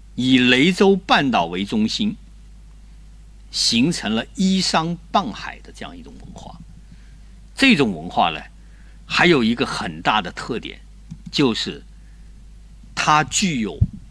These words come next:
百越文化的那个遗存。啊，因为 <clears throat> 在先秦的时候，在秦始皇派赵佗他们大兵来，啊，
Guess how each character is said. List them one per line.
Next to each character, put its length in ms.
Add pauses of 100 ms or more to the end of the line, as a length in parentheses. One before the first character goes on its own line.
(380)
百 240
越 380
文 360
化 340
的 180
那 200
个 120
遗 260
存。 260 (920)
啊， 200 (460)
因 220
为 240 (260)
<clears throat> 400
在 260
先 480
秦 380
的 80
时 180
候， 320 (320)
在 200
秦 520
始 160
皇 320 (140)
派 240
赵 460
佗 280
他 160
们 140 (100)
大 300
兵 280
来， 300 (1900)
啊， 240